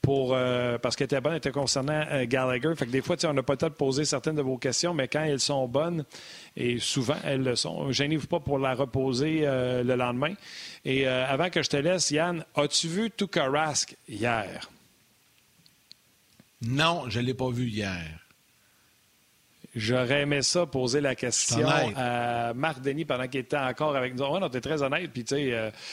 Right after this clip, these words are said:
Speaker 1: c'était pas une question piège. Il reste une minute au match face aux Rangers. C'est deux à deux dans le match. Et à un moment donné, Tuukka Rask part, puis il s'en va au banc tout seul. Et tout le monde se met à y crier, « C'est deux deux, c'est deux deux. »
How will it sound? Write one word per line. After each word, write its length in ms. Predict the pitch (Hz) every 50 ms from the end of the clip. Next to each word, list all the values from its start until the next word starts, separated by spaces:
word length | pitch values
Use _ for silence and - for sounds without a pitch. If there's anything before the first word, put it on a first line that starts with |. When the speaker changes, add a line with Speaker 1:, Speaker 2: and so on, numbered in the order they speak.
| - -
Speaker 1:
c'était 160 | - - 127
pas 80 | 110 151
une 80 | 151
question 380 | - 151 131 - - 135 127 120
piège. 360 | - 143 156 175 165 135 - - - - - - - - - -
Il 180 | - 139 151 175
reste 240 | 185 170 - - - -
une 180 | 240 247 233
minute 300 | 214 202 190 214 214 -
au 140 | 196 165 151
match 360 | 143 151 165 180 170 - - - -
face 380 | - - 165 160 - - - -
aux 120 | 156 139
Rangers. 500 | 143 139 135 135 131 135 151 165 180 185 175 - -
C'est 240 | - - - 147 139
deux 260 | 127 113 185 190 196
à 140 | 185 156 147
deux 200 | 127 151 170 170
dans 120 | 147 135
le 80 | 127 123
match. 340 | 123 135 139 147 151 - - - - - - - -
Et 140 | - 135 139
à 60 | 156
un 20 | 165
moment 320 | 170 175 180 190 190 180
donné, 320 | 151 151 147 160 170 170
Tuukka 320 | 165 - 156 - 151 139 139
Rask 260 | 147 151 143 - -
part, 320 | - 143 143 147 147 139
puis 120 | - 139 120
il 20 |
s'en 180 | - 131 123 120
va 60 | 127
au 100 | 127 123
banc 200 | 117 131 131 127
tout 80 | - -
seul. 220 | - 123 120 - - - - _ _ _ - - - - - - - - - -
Et 80 | 127 131
tout 120 | - 156
le 80 | 156 160
monde 160 | 170 170 -
se 80 | -
met 60 | 151 139
à 20 |
y 60 | 131
crier, « 420 | 120 - 113 127 127 131 143 147 147
C'est 220 | - - - 151 147
deux 320 | 135 180 214 226 220 208
deux, 320 | 180 240 254 254 240 208 180
c'est 200 | - - 180 180
deux 280 | 196 233 233 226 214
deux. » 380 | 208 240 247 233 220 196 165